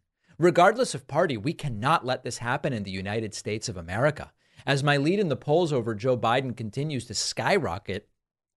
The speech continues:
these corrupt and highly political prosecutors and judges are getting more and more desperate and dangerous. Remember, there is no evidence that any of these actors are acting in a politically motivated manner.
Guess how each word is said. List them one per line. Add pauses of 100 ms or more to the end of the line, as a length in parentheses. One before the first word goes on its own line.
(180)
these
corrupt
and
highly
political
prosecutors
and
judges (340)
are
getting
more
and
more
desperate
and
dangerous.
Remember,
there
is (100)
no
evidence (280)
that
any
of
these
actors (320)
are
acting (200)
in
a
politically
motivated
manner.